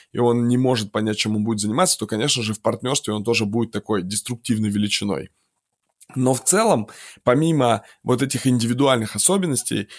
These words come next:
есть еще особенность развития компании. Ну и, например, если мы возьмем там Ицхака Дизиса и его стадии развития бизнеса с этим там всяким выхаживанием, младенчеством, там, я не знаю, юностью, рассветом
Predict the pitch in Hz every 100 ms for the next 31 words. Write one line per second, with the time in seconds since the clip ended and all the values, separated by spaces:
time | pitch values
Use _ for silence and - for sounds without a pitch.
0 | - 120 160 139 - 110 110 156 156 139
1 | 120 - - - 120 117 113 147 - 104
2 | 120 131 110 101 90 80 - - - -
3 | 196 160 139 143 165 143 85 110 117 131
4 | 131 123 131 120 107 104 104 - 123 120
5 | 117 131 123 104 - 107 101 - 113 117
6 | 123 120 - 120 113 110 104 107 117 107
7 | 113 220 185 117 - 104 101 - 98 92
8 | 73 - - - 78 101 - 104 - 98
9 | 104 170 185 147 117 110 110 110 143 113
10 | - - 107 104 101 104 101 107 104 101
11 | 101 139 113 - 107 104 - 120 120 -
12 | 101